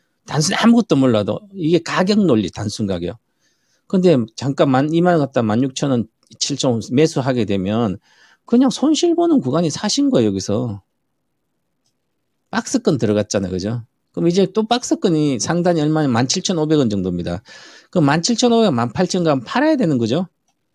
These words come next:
더 큰 호재가 나오더라도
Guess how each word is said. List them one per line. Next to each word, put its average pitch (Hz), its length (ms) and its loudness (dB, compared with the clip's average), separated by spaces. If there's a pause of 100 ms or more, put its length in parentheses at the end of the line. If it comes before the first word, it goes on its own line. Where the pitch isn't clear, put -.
(380)
더 185 260 4 (160)
큰 233 280 -2
호재가 220 520 0
나오더라도 113 800 0